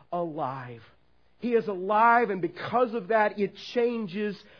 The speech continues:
everything. People have not gathered over the last two thousand years to say this,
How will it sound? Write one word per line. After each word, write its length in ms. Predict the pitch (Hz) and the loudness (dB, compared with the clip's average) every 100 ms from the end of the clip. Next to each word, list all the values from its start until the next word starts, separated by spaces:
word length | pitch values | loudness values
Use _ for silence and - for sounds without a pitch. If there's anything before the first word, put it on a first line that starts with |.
| - - | -18 0
everything. 600 | 202 196 190 190 180 156 | 2 2 0 -2 -4 -4
People 420 | - 311 320 294 | 0 0 2 2
have 200 | 233 220 | 2 0
not 340 | 214 269 254 | 0 0 -2
gathered 520 | 185 226 220 147 127 123 _ _ _ - | 0 4 2 0 -6 -12 _ _ _ -2
over 200 | 214 226 | 2 2
the 80 | 220 | 2
last 400 | 214 214 226 - - | 2 4 2 -2 -8
two 140 | 240 247 | -6 -4
thousand 580 | - 214 220 170 196 185 | 0 2 2 0 -6 -4
years 520 | 226 202 170 160 - - _ | 0 2 0 -2 -8 -20 _
to 100 | 208 | -10
say 480 | - - 254 220 185 | -4 0 2 4 2
this, 400 | 160 262 214 | 2 4 4